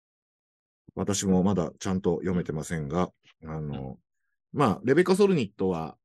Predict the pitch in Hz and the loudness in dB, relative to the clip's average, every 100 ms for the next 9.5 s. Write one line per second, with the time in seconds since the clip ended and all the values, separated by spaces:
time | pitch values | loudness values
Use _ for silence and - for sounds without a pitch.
0 | _ - - 117 135 131 135 127 120 120 | _ -12 -6 -2 0 0 0 0 0 0
1 | 120 110 - - 113 90 - 85 - 71 | -2 -2 -4 -2 0 0 -4 -6 -6 -10
2 | 69 65 62 _ _ _ _ _ - 107 | -10 -10 -10 _ _ _ _ _ -6 -2
3 | 135 139 131 120 - - - 107 98 - | -2 0 0 -2 -8 -20 -4 0 0 0
4 | 123 117 92 82 - _ _ 117 147 143 | 0 0 0 -4 -6 _ _ 4 6 6
5 | 147 127 90 71 60 _ _ _ - 95 | 4 4 2 -2 -12 _ _ _ -8 -6
6 | 76 - _ _ _ _ _ _ - 76 | -6 -10 _ _ _ _ _ _ -14 -14
7 | 64 - 76 76 - - 82 71 65 117 | -14 -14 -10 -10 -10 -14 -12 -12 -10 -12
8 | - - - - 78 - _ _ _ - | -12 -16 -18 -14 -14 -14 _ _ _ -12
9 | - 95 92 107 | -10 -10 -10 -12